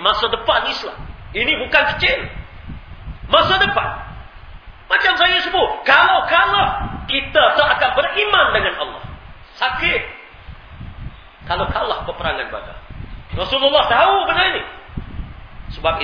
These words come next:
itu dalam sejarah Nabi sallallahu alaihi wasallam bila duduk di tengah malam, ha, hampir dengan subuh. Hampir dengan subuh. Nabi kita mengangkat tangan naik ke langit.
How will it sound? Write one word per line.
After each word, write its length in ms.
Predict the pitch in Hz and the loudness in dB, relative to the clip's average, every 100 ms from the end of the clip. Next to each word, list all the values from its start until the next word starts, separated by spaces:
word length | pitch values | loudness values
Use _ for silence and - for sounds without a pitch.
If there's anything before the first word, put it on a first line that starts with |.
| - | -6
itu 160 | 151 | -4
dalam 240 | 139 139 127 - | -2 -2 -4 -4
sejarah 400 | 135 123 120 - - - 120 | -4 -4 -6 -10 -12 -10 -8
Nabi 320 | 117 143 135 | -8 -8 -10
sallallahu 560 | - 127 117 123 - 123 | -8 -8 -6 -6 -6 -8
alaihi 320 | 107 117 - 110 | -8 -8 -10 -10
wasallam 480 | - 117 107 107 - - - - - - - - - - - - - - - - - - - - - - | -10 -8 -8 -8 -8 -10 -12 -12 -12 -14 -14 -14 -14 -16 -20 -12 -10 -10 -12 -14 -12 -10 -12 -12 -14 -12
bila 240 | 202 175 165 | -6 -2 -2
duduk 320 | 160 156 165 160 | -4 -6 -8 -6
di 80 | 147 | -6
tengah 240 | 147 139 | -4 -4
malam, 480 | 139 135 131 107 - - - - | -4 -2 -2 -2 -8 -12 -12 -6
ha, 100 | 156 - 160 | -6 -2 -2
hampir 480 | 180 - 233 202 180 | -2 -4 -4 -4 -6
dengan 160 | 180 175 | -6 -6
subuh. 240 | 202 190 170 - - - - - - - | -6 -6 -6 -8 -8 -10 -6 -6 -4 -4
Hampir 400 | 202 - 233 220 | -4 -4 -4 -2
dengan 160 | 208 202 | -2 -4
subuh. 240 | 240 - - - - - - - - - - - - - - | -6 -12 -10 -10 -8 -6 -6 -8 -16 -14 -14 -14 -20 -18 -6
Nabi 360 | 147 151 147 135 | -4 -4 -6 -6
kita 240 | 147 143 131 | -8 -6 -6
mengangkat 520 | 135 143 139 151 131 | -4 -2 -2 -2 -4
tangan 480 | 143 143 147 139 - | -4 -4 -2 -4 -2
naik 400 | 151 185 185 - | 0 0 -2 -4
ke 40 | 156 | -2
langit. 240 | 156 160 | -2 -4